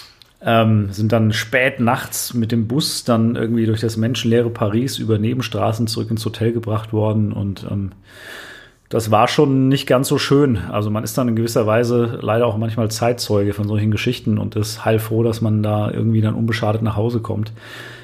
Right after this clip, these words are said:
Ich habe lange früher auch, ähm, als ich noch mehr fürs Fernsehen gemacht habe, war ich jahrelang auch im, äh, beim Super Bowl immer dabei für die A R D. Und das waren auch immer so Geschichten, wo ich mir hinterher jedes Mal dachte,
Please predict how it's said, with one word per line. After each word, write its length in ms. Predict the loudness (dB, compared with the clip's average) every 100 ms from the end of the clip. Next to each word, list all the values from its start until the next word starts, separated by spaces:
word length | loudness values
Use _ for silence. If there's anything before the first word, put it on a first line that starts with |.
| -20 _
Ich 60 |
habe 100 | 0
lange 220 | 2 2 2
früher 260 | 4 4
auch, 300 | 6 4 2 0
ähm, 420 | 2 2 -2 -8 -18 _ _
als 140 | -4 -2
ich 60 |
noch 140 | 0 0
mehr 160 | 0
fürs 160 | 0 -2
Fernsehen 320 | -2 0 0
gemacht 280 | 0 0 0
habe, 220 | 2 4
war 180 | 4 2
ich 120 | 2
jahrelang 420 | 0 0 0 0
auch 160 | 0 -2
im, 320 | -2 0 0
äh, 160 | -2 -4
beim 200 | -4 -6
Super 260 | -2 0
Bowl 200 | 2 2
immer 160 | 2 0
dabei 300 | 2 2 0
für 140 | -2
die 100 | 0
A 140 | 0 0
R 60 | 2
D. 200 | 2 0
Und 200 | -4 -6
das 180 | -4 -2
waren 100 | 0
auch 100 | 2
immer 120 | 2
so 80 | 0
Geschichten, 360 | -2 -2 0
wo 40 | -2
ich 100 | 0
mir 80 | 0
hinterher 260 | 2 2
jedes 220 | 2 0
Mal 120 | 0 0
dachte, 420 | -2 0 -2